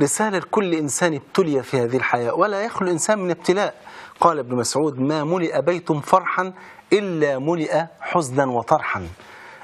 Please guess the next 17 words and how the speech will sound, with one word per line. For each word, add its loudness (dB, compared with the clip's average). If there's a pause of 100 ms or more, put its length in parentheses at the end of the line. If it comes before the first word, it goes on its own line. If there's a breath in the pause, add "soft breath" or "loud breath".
(120 loud breath)
أي 0
إنسان -2
في -4
الدنيا -2 (640 loud breath)
لابد 2
يكون 0
معرض 0
لابتلاء، 0 (460)
إن 4
إحنا -2
عايشين 0
في -2
دنيا، 0 (380 loud breath)
هي 4
في -4
النهاية 0
دنيا، -2